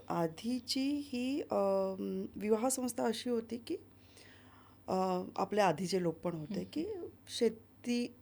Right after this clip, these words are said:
Speaker 1: असायची, शेतीला जायचं,
Speaker 2: हम्म.
Speaker 1: कामाला जायचं, माणूस जातो आहे. आणि स्त्री ही होती की मुलं, चूल सांभाळणं. पण आता ठीक आहे, एज्युकेशन आलं,
Speaker 2: हम्म.
Speaker 1: बऱ्याच गोष्टी वाढत गेल्या, टेक्नॉलॉजीज आल्या, मुली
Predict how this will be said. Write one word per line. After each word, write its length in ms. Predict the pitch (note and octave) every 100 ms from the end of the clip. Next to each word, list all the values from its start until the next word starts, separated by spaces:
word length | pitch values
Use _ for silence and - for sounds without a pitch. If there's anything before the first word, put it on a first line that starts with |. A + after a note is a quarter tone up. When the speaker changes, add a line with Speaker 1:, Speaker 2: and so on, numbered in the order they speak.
| -
Speaker 1:
असायची, 460 | F#3+ F#3+ F#3 G3 G3+
शेतीला 480 | - F3 F#3+ F#3 F3+
जायचं, 260 | F3+ C5
Speaker 2:
हम्म. 100 | A#4+
Speaker 1:
कामाला 400 | A4+ F#3 F3+ F#3
जायचं, 320 | F3 E3+ B3+
माणूस 280 | C4 G#3 F#3
जातो 280 | F3+ F3 F#3+
आहे. 200 | F#3 A3+ - - - - -
आणि 240 | D4+ E4+ C#4+ G3+ F3+ - - -
स्त्री 260 | A#3 C#4+ D4
ही 160 | D4+
होती 340 | D#4 C#4 - A#3+
की 160 | A#3+
मुलं, 500 | B3 A#3 G#3+ A3 A3+ A#3 -
चूल 280 | - A3 A3 A#3
सांभाळणं. 480 | - G#3+ F#3 F3 F3
पण 180 | A3+ D4+
आता 200 | D4 D4
ठीक 500 | C#4+ - - D4 -
आहे, 120 | - -
एज्युकेशन 540 | G3 F#3 F#3+ G#3+ A3+ G#3+
आलं, 200 | F#3+ F3
Speaker 2:
हम्म. 580 | A#3 - - - - F#3 G3 - - - - - - -
Speaker 1:
बऱ्याच 340 | G3 G#3+ A3+
गोष्टी 280 | A#3 A#3 B3
वाढत 280 | A3 G3 G3+ G3
गेल्या, 220 | F3+ G3+
टेक्नॉलॉजीज 680 | G#3 G3 G3+ G#3 G3+ A3+ A3+
आल्या, 220 | F3 F#3 - - - - - - - -
मुली 200 | C4+